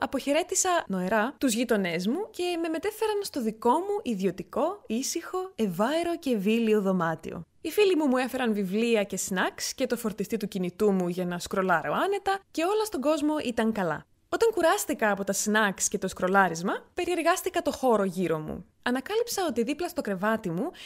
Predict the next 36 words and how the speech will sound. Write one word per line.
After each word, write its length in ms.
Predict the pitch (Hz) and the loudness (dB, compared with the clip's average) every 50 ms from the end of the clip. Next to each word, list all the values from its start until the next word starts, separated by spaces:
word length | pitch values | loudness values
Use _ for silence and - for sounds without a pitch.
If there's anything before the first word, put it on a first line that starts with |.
| - - | -6 -2
είχα 220 | 453 466 - 453 370 | -2 -2 0 0 -2
εκείνα 300 | - - 330 359 403 392 | -2 -2 -2 -2 -2 -4
τα 80 | 339 | -6
κουμπάκια 680 | - - 233 196 180 214 233 277 277 - - 320 339 330 | -4 -2 0 2 4 2 2 2 0 -4 -4 -6 -4 -4
που 120 | - 285 | -4 -4
τα 120 | - 254 - | -4 -2 -4
πατάς 420 | 202 190 - - 233 269 269 - | -4 -4 0 0 0 0 0 -2
και 120 | - 269 | 0 0
έρχεται 280 | 277 277 - 302 - 285 | 0 0 0 -4 -2 0
η 60 | 262 | 0
νοσοκόμα 600 | 233 226 226 226 220 - 240 240 269 277 269 254 262 | 0 0 0 -2 -2 0 2 2 2 2 0 0 0
ή 80 | 277 | -2
ο 40 | 277 | -2
νοσοκόμος 600 | 269 254 - 240 - - 233 247 254 262 254 - | -2 -2 -4 -6 -2 0 0 2 2 0 -2 -2
αν 140 | 254 254 233 | -4 -4 -4
χρειάζεσαι 500 | - 233 220 220 233 262 247 233 - 214 | 0 2 2 2 2 2 0 -2 -2 -2
κάτι, 440 | - 214 208 214 214 311 359 - _ - | 0 0 0 0 0 -2 -6 -6 _ -2
αλλά 180 | 226 214 208 | 2 4 4
εγώ 480 | 202 202 208 208 311 370 320 339 381 - | 4 4 2 2 2 2 2 2 0 -2
έδωσα 380 | - 220 226 226 233 226 226 196 | 0 0 2 2 2 2 4 4
όρκο 240 | 220 277 302 - 247 | 4 2 2 -2 -4
στον 200 | - - 208 196 | -2 0 0 0
εαυτό 400 | 180 180 - - - 240 240 254 | 0 -2 -4 0 2 2 2 4
μου 180 | 285 339 330 - | 2 0 -2 -2
ότι 240 | - 196 - 185 185 | -4 -4 -4 -4 -4
σε 160 | - - 185 | -4 -4 -6
καμία 720 | - - 185 175 175 185 214 269 349 403 392 370 359 359 - | -6 -6 -6 -4 -2 0 0 2 2 2 2 0 -2 -2 0
περίπτωση 800 | - 247 226 226 277 294 294 - - 294 - - - 254 240 226 | 2 4 4 4 2 0 -4 -4 -6 -4 -4 -4 -4 -2 -2 -2
δεν 280 | 196 175 214 262 285 277 | 0 2 0 0 0 -2
θα 120 | 277 254 | -4 -2
το 100 | - 247 | -2 -2
πατούσα, 580 | 233 220 202 208 - 240 220 - - 160 160 - - - - - | 0 0 -2 0 2 2 2 2 0 -4 -6 -8 -14 -20 -18 -6
γιατί 300 | - 196 214 202 214 262 | 2 2 2 2 4 2
είμαι 240 | 269 262 240 220 196 | 2 4 4 4 2
δυνατή, 560 | 185 196 180 160 151 147 - - 320 349 381 370 - - - - - - - | 2 0 -2 -4 -6 -10 -4 0 0 2 0 0 -4 -16 -20 -18 -14 -6 -4
ανεξάρτητη 1000 | 190 170 - - - - - 302 311 339 330 330 330 311 311 - 320 311 311 | -4 -4 -4 -2 0 2 4 4 4 4 4 2 -4 -6 -4 -4 -4 -4 -4